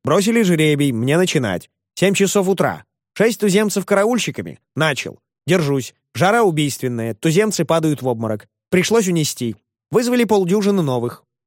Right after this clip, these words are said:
И эти в обмороке. Блезо баулирует. Его поддерживают два туземца. Не может выбить меня. Тоже в обморок. Снял полковника, не хотел сдаваться. Верный слуга. Квенка Самба остаётся последней. Солнце припекает,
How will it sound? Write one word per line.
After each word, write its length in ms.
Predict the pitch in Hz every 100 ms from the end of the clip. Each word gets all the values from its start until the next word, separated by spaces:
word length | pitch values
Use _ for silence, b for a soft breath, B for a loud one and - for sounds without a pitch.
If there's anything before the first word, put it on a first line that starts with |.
| _ -
И 100 | 127
эти 240 | 156 170
в 80 | 175
обмороке. 500 | 180 170 175 175 165 _ _ _
Блезо 340 | - 131 143 143
баулирует. 680 | 151 196 233 190 95 76 _ _ _
Его 200 | 131 156
поддерживают 640 | 156 151 165 135 147 151
два 200 | 131 147
туземца. 540 | 151 160 190 127 80 - _ _ -
Не 160 | 139
может 340 | 175 240 233 196
выбить 320 | 214 202 185
меня. 320 | 170 113 71 _ _
Тоже 260 | 190 156 135
в 60 |
обморок. 420 | 123 92 87 - _ _
Снял 280 | - 156 151
полковника, 640 | 135 139 175 196 202 190 - _
не 100 | 170
хотел 280 | 175 170 165
сдаваться. 520 | 127 139 117 92 -
Верный 420 | 95 127 156 160
слуга. 420 | 147 147 139 104 - _ _ _ _
Квенка 360 | 127 156 151
Самба 500 | 165 226 196 120 90 - _
остаётся 520 | 113 - 143 190 -
последней. 640 | 143 147 135 113 101 76 _ _
Солнце 380 | - 180 170 147
припекает, 640 | 131 131 131 170 147 -